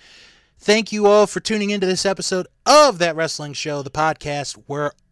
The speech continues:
all pro wrestling matters. Have a safe, wonderful weekend, and come back in two weeks, in just two weeks, for the Halloween episode of That Wrestling Show.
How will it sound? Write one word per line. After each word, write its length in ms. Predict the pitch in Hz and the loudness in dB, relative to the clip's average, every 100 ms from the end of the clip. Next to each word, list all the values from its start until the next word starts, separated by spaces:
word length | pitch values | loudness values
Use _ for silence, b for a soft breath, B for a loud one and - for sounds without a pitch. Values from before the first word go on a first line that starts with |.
| _ | _
all 360 | 214 240 226 190 | 6 8 8 4
pro 260 | - 160 151 | -2 -6 -4
wrestling 420 | 151 - 143 135 | -6 -8 -14 -14
matters. 400 | 139 143 139 - | -10 -8 -8 -10
Have 320 | - 147 135 _ | -10 -8 -10 _
a 200 | 127 127 | -14 -10
safe, 640 | - - - 202 196 - | -10 -10 -4 0 0 -2
wonderful 600 | 123 143 180 190 - 165 | -16 -8 -6 -6 -8 -10
weekend, 560 | 147 170 - 160 156 156 b b b b - | -10 -10 -10 -12 -12 -16 b b b b -14
and 200 | 196 - | -14 -12
come 320 | - 294 320 | -6 -6 -4
back 360 | 247 247 240 - | -2 -4 -4 -12
in 260 | 294 285 185 _ _ | -8 -8 -8 _ _
two 600 | - - 233 294 320 240 | -18 -8 -4 -2 -2 -2
weeks, 640 | 269 233 - - - - _ | -6 -6 -12 -18 -18 -18 _
in 220 | 208 202 _ | -8 -8 _
just 340 | - 254 - - | -14 -12 -10 -8
two 560 | - 339 453 415 320 403 | 2 4 8 8 8 6
weeks, 580 | 220 _ - - - _ _ _ _ _ _ _ _ _ | 2 _ -14 -14 -16 _ _ _ _ _ _ _ _ _
for 280 | - - 160 | -18 -8 -6
the 240 | 147 143 _ _ | -6 -14 _ _
Halloween 760 | - - 220 277 262 240 240 | -16 0 0 0 -4 -4 -6
episode 800 | 214 208 156 - 143 139 135 127 _ _ _ _ _ _ | -6 -6 -6 -10 -8 -8 -10 -14 _ _ _ _ _ _
of 400 | 170 208 190 127 | -8 -8 -8 -12
That 240 | 123 143 | -10 -10
Wrestling 440 | 110 110 - 92 87 | -12 -14 -14 -16 -20
Show. 320 | - - | -20 -20